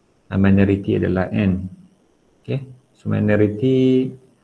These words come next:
uh, carrier whole concentration. Actually yang ni kamu pakai mass action law lah untuk dapatkan nilai bagi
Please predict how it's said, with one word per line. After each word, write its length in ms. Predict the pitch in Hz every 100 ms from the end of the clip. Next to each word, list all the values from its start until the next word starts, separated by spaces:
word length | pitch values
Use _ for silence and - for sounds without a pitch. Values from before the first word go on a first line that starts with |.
| _ _ _ _ -
uh, 800 | 98 98 98 95 98 98 87 - _ _
carrier 480 | - 104 113 156 180 160 113 - - _
whole 240 | 131 117
concentration. 880 | 117 101 113 110 110 - 107 98 98 113
Actually 320 | - 110 113
yang 80 | 110
ni 160 | 120
kamu 160 | 113 107
pakai 240 | 104 104
mass 240 | 101 104 101
action 400 | 98 - 104 101
law 160 | 104
lah 160 | 101 101
untuk 480 | 101 101 110 - - _ _ _ _
dapatkan 480 | - 95 - 90 101
nilai 320 | 98 98 98
bagi 400 | 95 95 135 185